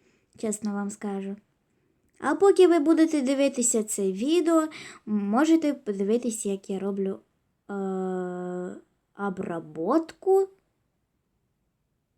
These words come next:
Так, треба трохи такі. О! Ну добре, про, про обработки ми не будемо так довго говорити. Ми маємо говорити про оцю теорію.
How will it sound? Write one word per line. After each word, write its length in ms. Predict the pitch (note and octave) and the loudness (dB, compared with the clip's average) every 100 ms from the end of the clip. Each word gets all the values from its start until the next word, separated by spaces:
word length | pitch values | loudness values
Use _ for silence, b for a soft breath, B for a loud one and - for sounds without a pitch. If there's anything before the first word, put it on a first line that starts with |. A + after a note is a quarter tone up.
| _ _ _ _ - | _ _ _ _ -20
Так, 100 | G#3+ _ | -20 _
треба 260 | - G#3 | -14 -12
трохи 400 | G3+ A3 G3 _ _ | -12 -14 -14 _ _
такі. 520 | A3 _ A#3+ A#3+ F4+ _ _ _ _ - - - | -20 _ -10 -10 -12 _ _ _ _ -20 -8 -4
О! 140 | - - _ _ _ _ _ B3+ | -4 -6 _ _ _ _ _ -2
Ну 140 | C#4 | 2
добре, 300 | C#4 A#3+ G#3+ | 4 4 2
про, 280 | G#3+ A#3 A#3 | 2 0 0
про 280 | A#3 B3+ C4 | 2 4 4
обработки 600 | A#3 B3 B3 B3+ - A#3 | 4 2 4 0 0 2
ми 100 | B3 | 4
не 120 | B3 | 4
будемо 400 | A#3+ E4+ F#4 C#4+ | 6 6 6 4
так 220 | A#3+ G#3+ | 2 2
довго 260 | G#3+ G#3 G3+ | 2 0 -2
говорити. 500 | G3+ G#3 G#3 G3+ G3 B B - | -2 0 0 -4 -12 B B 2
Ми 160 | C#4 | 4
маємо 260 | D4+ D#4 B3+ | 6 6 6
говорити 560 | A#3+ A3 A3+ A#3 B3 | 4 4 4 2 0
про 400 | A3+ A3+ A#3 G#3+ B B - | 0 2 4 4 B B 4
оцю 460 | C4 B3+ - D#4+ F4+ | 6 6 6 8 8
теорію. 1040 | D#4+ D4 - C4+ A#3+ G#3 G3 F#3+ F#3+ F#3 | 8 6 6 6 8 6 2 0 -4 -6